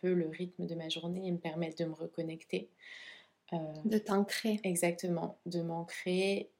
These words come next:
Speaker 1: euh, d'en apprendre plus sur moi aussi au quotidien. Donc, euh, j'aime bien commencer par exemple ma journée avec, euh, une petite méditation ou une visualisation, faire un peu de journaling par exemple, pour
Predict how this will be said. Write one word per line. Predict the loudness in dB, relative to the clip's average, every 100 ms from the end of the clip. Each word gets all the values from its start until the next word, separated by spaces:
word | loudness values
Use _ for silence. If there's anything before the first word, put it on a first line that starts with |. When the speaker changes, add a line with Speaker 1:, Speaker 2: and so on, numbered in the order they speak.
| -8
Speaker 1:
euh, | -6 -6 -10 -8
d'en | -4 -4
apprendre | -4 -6 -2 -2
plus | -2 -4 -2
sur | 2 4
moi | 4 4
aussi | 2 0 0 0
au |
quotidien. | 0 -2 -4 0 2 2 -2 -8 -18 -18 _ -6
Donc, | -6 -4 -4
euh, | -2 -2
j'aime | -2 0 2
bien | 4 2 2
commencer | 0 0 -2 0
par | 0
exemple | 0 -2 -2 -2
ma | -2
journée | -2 -4 0 2 2 2 0
avec, | -2 -2 -4
euh, | -4 -6 -4
une | -6 -4
petite | -6 -8 -2
méditation | -2 -2 0 2 2 0 0 0 -2 -6 -16 -16 -4
ou | 0
une | 0
visualisation, | 2 2 4 4 4 4 2 2 4 8 8 6
faire | 0 -4
un |
peu | -2 0
de |
journaling | 2 2 2 2 2 2
par | -2 -8
exemple, | -8 -2 -2 -2 -6 _ _ _ _ _ _ -20
pour | _